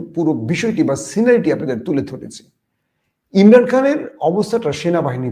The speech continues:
বোঝে। সেনাবাহিনী এটুকু বোঝে যে ইমরান খানকে ছেড়ে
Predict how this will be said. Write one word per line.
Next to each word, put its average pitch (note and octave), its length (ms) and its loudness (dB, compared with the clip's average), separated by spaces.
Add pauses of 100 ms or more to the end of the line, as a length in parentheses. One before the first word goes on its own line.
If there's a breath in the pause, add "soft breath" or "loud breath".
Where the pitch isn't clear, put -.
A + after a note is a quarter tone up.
বোঝে। - 300 -14 (1200)
সেনাবাহিনী A#3+ 500 6 (100)
এটুকু A3 220 2 (100)
বোঝে F3 260 4 (120)
যে D3+ 60 0 (200)
ইমরান F3+ 300 0 (120)
খানকে G3 500 -4 (200)
ছেড়ে E3 320 2